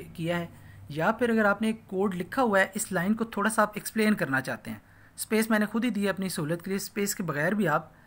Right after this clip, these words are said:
यहाँ पे डबल स्लैश लिख के यहाँ पे लिख दें कुछ भी, वही और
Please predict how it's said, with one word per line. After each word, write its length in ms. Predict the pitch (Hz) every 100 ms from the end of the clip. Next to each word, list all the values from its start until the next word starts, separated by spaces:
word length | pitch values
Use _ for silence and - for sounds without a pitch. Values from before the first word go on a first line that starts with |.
| - -
यहाँ 120 | 147 151
पे 120 | 170
डबल 240 | 147 156
स्लैश 340 | 202 226 220 220
लिख 140 | 220
के 160 | - 226 226 - - - 156
यहाँ 160 | 160
पे 120 | 165
लिख 160 | 180 175
दें 240 | 151 170 160 - - - - -
कुछ 180 | 196 165
भी, 180 | 165 170 165 156
वही 420 | 151 160 156 160 - - - - - - - - - - - - - - - - - - - - 151
और 380 | 143 98 139